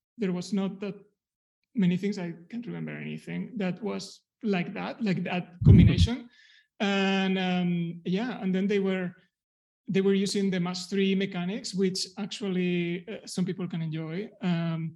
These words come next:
Speaker 1: so, sorry, a lot of people <laughs> can enjoy, and combine it with, with an interest that can keep, um, uh, some people, people coming back. And I think they, they also expanded over time. They,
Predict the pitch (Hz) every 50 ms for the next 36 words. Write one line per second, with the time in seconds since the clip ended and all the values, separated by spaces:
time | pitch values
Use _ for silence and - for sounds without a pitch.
0 | - _ - - 226 - - - - - 180 175 - - 185 185 185 185 185 214
1 | - - - 208 - 214 196 165 151 156 - - 220 226 339 202 196 180 320 -
2 | 190 190 240 - - - - - - - _ _ 226 202 208 202 202 208 - 226
3 | 208 196 196 196 196 190 190 180 196 190 180 - - - 180 196 185 190 196 180
4 | 180 185 180 185 190 185 190 196 - - - _ - 185 156 190 175 170 165 165
5 | 165 165 - 196 175 165 165 170 220 233 226 233 233 - _ _ _ _ _ -
6 | 196 190 175 175 175 170 170 170 180 170 175 - - - - _ _ _ _ 233
7 | - 214 208 - - - - 214 190 190 - 208 208 - - - 220 214 220 202
8 | 208 202 180 175 180 - 170 - - - - _ - - - - _ _ _ 233
9 | 208 226 226 269 302 285 220 208 196 196 175 196 214 226 233 - - 254 - -
10 | - - - - 190 190 208 214 208 185 170 165 160 165 156 160 165 180 180 165
11 | 160 175 185 170 180 180 175 175 175 175 170 165 160 165